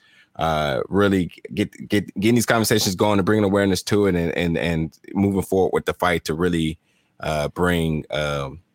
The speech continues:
get rid of the evil, shall I say. So, um, I have nothing else on this. Um, I am going to say that I do,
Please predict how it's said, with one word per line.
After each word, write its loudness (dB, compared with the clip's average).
get 4
rid 4
of 4
the 2
evil, 2
shall 0
I -2
say. -4
So, -6
um, 2
I 2
have 2
nothing 2
else 0
on 0
this. -2
Um, -2
I 2
am 2
going 2
to -2
say 2
that 0
I 2
do, 2